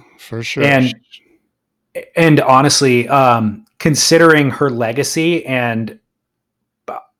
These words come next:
Speaker 2: popularity, I mean, like, her, she knew Bruce Brown, she knows all these famous people. She was so unassuming, and after years of seeing her, she just started making small talk with me. I, she definitely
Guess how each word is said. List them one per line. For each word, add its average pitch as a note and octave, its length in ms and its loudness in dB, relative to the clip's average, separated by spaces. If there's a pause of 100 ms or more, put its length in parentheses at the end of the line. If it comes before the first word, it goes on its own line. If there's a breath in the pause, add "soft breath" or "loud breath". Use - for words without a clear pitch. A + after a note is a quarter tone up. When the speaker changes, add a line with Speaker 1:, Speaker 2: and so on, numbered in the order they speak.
(520)
Speaker 2:
popularity, B2+ 760 -2
I C#3 60 0
mean, B2 180 0
like, A#2+ 200 0
her, - 400 -2
she - 160 -2
knew C3 180 0
Bruce B2+ 300 -2
Brown, C3 380 0
she B2 120 -6
knows C3 160 0
all C3 240 2
these C3 180 -6
famous C3+ 340 -6
people. F3+ 500 -2 (480 loud breath)
She - 180 -8
was D3 200 -2
so F3 520 0
unassuming, E3+ 920 -2 (120)
and D#3 120 -2
after D3+ 380 -2
years C#3 480 0
of B2+ 120 0
seeing C3+ 400 -2
her, G3 320 0 (220 soft breath)
she - 180 -8
just F3 200 2
started D#3+ 300 2
making D3 320 -2
small C3+ 360 -2
talk G#2 320 -4
with G#2+ 140 -8
me. A2 200 -4
I, A2+ 140 -6
she A#2+ 280 -8
definitely D3 640 0